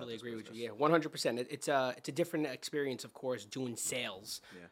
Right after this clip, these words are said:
Speaker 1: You know, meeting someone, it's one thing, but doing, you know, on the phone, I think it's a total different way of selling personally. So I definitely agree with you.
Speaker 2: So you were, you got in the business two thousand and you said five?
Speaker 1: Two thou-, no, two thousand.
Speaker 2: Two thousand.
Speaker 1: Yeah.
Speaker 2: So how long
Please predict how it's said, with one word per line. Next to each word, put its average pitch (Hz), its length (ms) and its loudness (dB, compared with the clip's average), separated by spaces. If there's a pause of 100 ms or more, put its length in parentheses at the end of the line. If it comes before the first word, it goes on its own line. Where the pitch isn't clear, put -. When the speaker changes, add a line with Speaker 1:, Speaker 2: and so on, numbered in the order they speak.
Speaker 1:
You 135 80 -2
know, 143 40 6
meeting 180 280 4
someone, 185 420 8
it's - 140 -4
one 147 160 0
thing, 139 160 -2
but 127 240 -4
doing, 147 320 4
you 165 100 0
know, 127 120 -2
on 135 200 0
the 131 80 -2
phone, 147 460 2
I - 20 -8
think - 160 -10
it's - 140 -12
a - 40 -16
total 127 300 -12
different 117 300 -10
way 113 100 -8
of 101 80 -14
selling 101 400 -10
personally. - 460 -10
So - 220 -8 (200)
I 127 60 -6
definitely 131 240 0
agree 113 180 -6
with 110 160 -8
you. 123 80 -8 (560)
Speaker 2:
So - 160 4
you 127 180 8
were, 170 300 12
you 131 80 0
got 156 120 10
in 139 80 2
the 127 60 0
business 123 360 -2
two 127 180 -8
thousand 120 380 2
and 107 180 -8 (140)
you 113 80 -12
said 104 200 -10
five? 117 320 0
Speaker 1:
Two 143 60 -4
thou-, 135 140 -8
no, 139 160 -4
two 165 160 -6
thousand. 117 180 -4
Speaker 2:
Two 127 80 -10
thousand. 101 460 2
Speaker 1:
Yeah. 135 80 -4
Speaker 2:
So 110 260 0 (1400)
how 139 200 10
long 143 160 6